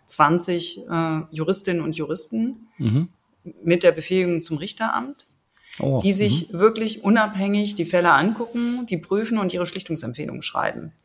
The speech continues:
Speaker 1: Und da geht es nicht darum zu sagen, sit for that oder treffen uns auf der Hälfte oder so,
Speaker 2: Mhm.
Speaker 1: sondern die Schlichtungsempfehlung wird ausgerichtet an den Rechten der Flug- oder Fahrgäste.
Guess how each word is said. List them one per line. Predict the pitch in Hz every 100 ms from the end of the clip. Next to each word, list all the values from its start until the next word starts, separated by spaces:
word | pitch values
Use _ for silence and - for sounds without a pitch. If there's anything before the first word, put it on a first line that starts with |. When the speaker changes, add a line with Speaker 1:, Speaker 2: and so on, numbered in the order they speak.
| - - - - _ _
Speaker 1:
Und | 185 175
da |
geht | 175 190
es | 190
nicht | 214 220
darum | 220 214
zu | 196 196
sagen, | 190 190 190 190
sit | 202 208
for | 160
that | 156 170 -
oder | 175 160
treffen | - 180 185
uns | 165
auf | 160
der | 139
Hälfte | 160 254 -
oder | 160 147
so, | 139 160 247 - - -
Speaker 2:
Mhm. | 113 120 170
Speaker 1:
sondern | 175 202 220 220
die | 180
Schlichtungsempfehlung | - 208 233 214 196 208 202 202 202 - _ -
wird | 185 202 - -
ausgerichtet | 170 226 233 220 214 220 208 - -
an | 170 208 220 220
den | 180 170
Rechten | 156 175 - 202 196 190 202 - _ _ _ _ _ -
der | 170
Flug- | 170 196 -
oder | 185 175
Fahrgäste. | 165 156 147 - -